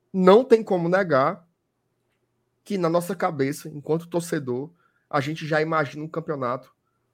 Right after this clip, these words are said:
diferente, com objetivos diferentes. Queria que vocês comentassem um pouco sobre a classificação do Campeonato Brasileiro,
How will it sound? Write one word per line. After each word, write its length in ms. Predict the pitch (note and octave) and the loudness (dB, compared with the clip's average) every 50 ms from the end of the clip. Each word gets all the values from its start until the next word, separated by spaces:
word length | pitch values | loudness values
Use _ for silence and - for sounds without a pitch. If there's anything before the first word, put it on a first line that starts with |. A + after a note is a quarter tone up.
| _ _ _ _ _ _ _ _ _ - | _ _ _ _ _ _ _ _ _ -14
diferente, 540 | C#3 - - F3 D#3 B2 G2 - - _ _ _ - | -8 -2 -2 -2 -2 -2 -8 -12 -20 _ _ _ -8
com 100 | C3+ C#3 | -6 -4
objetivos 500 | C#3+ C#3+ C#3 D3+ D3 C#3+ - C#3 C#3+ D3 | -4 -2 -2 -4 -4 -4 -4 -6 -6 -6
diferentes. 460 | D3+ D3 - D#3+ C#3 C3+ C#3+ D#3+ - | -8 -4 -2 -2 -2 -2 -4 -8 -10
Queria 180 | - D#3+ D#3 D#3+ | -12 -8 -8 -8
que 100 | D#3+ D#3 | -8 -8
vocês 260 | D3+ D#3 - D#3 D3+ | -14 -10 -10 -10 -10
comentassem 600 | - - E3+ E3 D#3 C#3+ C#3 D3+ D3 D3 - D#3+ | -8 -6 -4 -4 -4 -2 -2 -4 -4 -4 -6 -10
um 40 | D3+ | -10
pouco 260 | - - D3+ D#3 - | -8 -8 -8 -8 -8
sobre 460 | - - D#3 D#3+ D#3 D#3 D#3 D#3 D#3 _ _ _ _ _ _ _ _ _ _ - | -10 -8 -8 -6 -6 -6 -8 -8 -10 _ _ _ _ _ _ _ _ _ _ 2
a 200 | D3 F3 G#3 G#3 | 4 4 4 4
classificação 840 | G#3 - F#3+ F#3+ G3 G3 - G#3+ - - F3+ E3+ E3+ - F3+ F#3 F#3+ | 2 4 4 4 4 4 0 -6 -2 0 0 0 0 -4 -4 -4 -4
do 120 | E3+ F#3 | -6 -6
Campeonato 420 | - G3+ F#3 - F#3 E3+ E3 E3+ | -6 -6 -6 -4 -4 -6 -6 -4
Brasileiro, 600 | E3 E3 D#3+ D#3 D3+ D3 C#3+ D3 D#3 E3 E3 E3+ | -4 -4 -4 -2 -2 -4 -4 -4 -4 -4 -6 -10